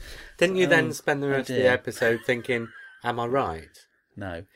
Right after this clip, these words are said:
Speaker 1: 'Cause I don't mind
Speaker 2: <laughs> At
Speaker 1: working
Speaker 2: that
Speaker 1: things
Speaker 2: point, I actually thought, "Oh my God, we're stuck with Robin Hood." <laughs>
Speaker 1: I
Speaker 2: He
Speaker 1: don't
Speaker 2: really
Speaker 1: mind,
Speaker 2: is like that.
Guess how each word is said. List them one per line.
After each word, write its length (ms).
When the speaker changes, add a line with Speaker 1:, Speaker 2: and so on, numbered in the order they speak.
Speaker 1:
'Cause 220
I 80
don't 160
mind 220
Speaker 2:
<laughs> 0
At 60
Speaker 1:
working 180
Speaker 2:
that 160
Speaker 1:
things 120
Speaker 2:
point, 200
I 200
actually 280
thought, 400
"Oh 100
my 140
God, 180
we're 80
stuck 240
with 120
Robin 300
Hood." 300
<laughs> 320
Speaker 1:
I 80
Speaker 2:
He 80
Speaker 1:
don't 100
Speaker 2:
really 120
Speaker 1:
mind, 160
Speaker 2:
is 80
like 160
that. 280